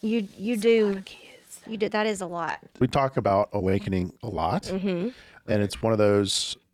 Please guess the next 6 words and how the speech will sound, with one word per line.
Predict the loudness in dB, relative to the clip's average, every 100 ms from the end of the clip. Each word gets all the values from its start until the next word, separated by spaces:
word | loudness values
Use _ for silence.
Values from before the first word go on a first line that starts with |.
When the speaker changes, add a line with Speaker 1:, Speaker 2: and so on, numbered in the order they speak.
| _ -12 -8
Speaker 3:
less, | 0 2 2 -2 -6 -10 _ _ _ _ _ _ _ _ _
um, | -4 -2 -4
tangible | -2 0 2 0 -2 -2 -4 -6 _ _
parts | -4 -4 -2 -10
of | -6
our | -6 -8